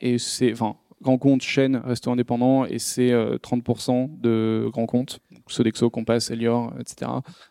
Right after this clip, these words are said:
Vingt pour cent de chaînes, euh, Buffalo Grill par exemple. Et, euh, et le reste, la moitié, c'est que des, vraiment,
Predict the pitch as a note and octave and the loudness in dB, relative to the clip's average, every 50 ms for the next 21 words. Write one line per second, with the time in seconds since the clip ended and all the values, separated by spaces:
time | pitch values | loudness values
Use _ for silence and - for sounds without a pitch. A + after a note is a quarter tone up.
0 | _ - B2 A#2+ B2+ C3 B2 - B2+ - - - - B2+ C3 C3 B2+ A#2+ A#2+ A#2 | _ -8 0 4 4 4 4 2 0 -2 -2 -2 0 2 2 2 2 0 0 -2
1 | A2 A2+ - - - A#2+ A#2+ B2+ C3 B2+ _ _ _ - - _ _ _ - - | -2 -2 -2 0 0 2 2 2 -2 -6 _ _ _ -20 -20 _ _ _ -16 -16
2 | B2 A#2+ A#2+ A#2+ - - _ _ _ _ _ D#3+ C3+ C3 - A#2 A2+ A2+ A2+ A2+ | -14 -14 -16 -16 -18 -20 _ _ _ _ _ -12 -10 -8 -6 -2 0 0 2 2
3 | A2+ A2 - A#2 A2 A2+ A#2 A#2+ A#2+ B2+ - - - - - - _ _ - - | 0 -2 -2 -6 -6 -4 -4 -4 -6 -6 -8 -14 -18 -18 -18 -20 _ _ 0 4
4 | B2+ C3 C3 B2+ A#2 A2 G#2+ G#2+ G#2+ - A#2+ A#2 A2 A2+ A#2 A#2 - - A#2+ A2+ | 6 6 6 6 4 4 2 0 -2 -2 -2 -2 0 0 0 0 -2 -4 -4 -4
5 | A2+ A2+ A2+ G#2+ - B2+ B2 - - B2 - _ - B2 A#2+ A#2 A2 A2 - - | -4 -2 -4 -4 -4 -6 -6 -6 -8 -12 -12 _ 0 0 2 2 0 -2 -4 -6
6 | - - - B2 A2+ A2+ C3+ D3 D3+ | -10 -14 -10 -6 -6 -6 -4 -6 -8